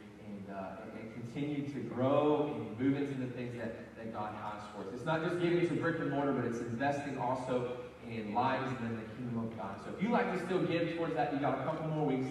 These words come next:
that you can. Maybe you have an employer that's looking for some end of the year giving. You know, that tax write-off kind of thing. We will hook them up with that, and they can hook us up, and we'll, we'll take that too.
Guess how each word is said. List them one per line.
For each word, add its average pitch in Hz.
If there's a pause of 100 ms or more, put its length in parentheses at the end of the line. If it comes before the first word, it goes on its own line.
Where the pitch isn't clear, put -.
that -
you 131
can. 131
Maybe 151
you 175
have 185
an 165
employer 165
that's -
looking 175
for 170
some 151
end 165
of 180
the 170
year 160
giving. 190
You 151
know, 170
that 170
tax 180
write-off 190
kind 190
of 190
thing. 190
We 160
will 160
hook 185
them 180
up 185
with 180
that, 180
and 127
they 147
can 151
hook 170
us 170
up, -
and 180
we'll, 147
we'll -
take 175
that -
too. 170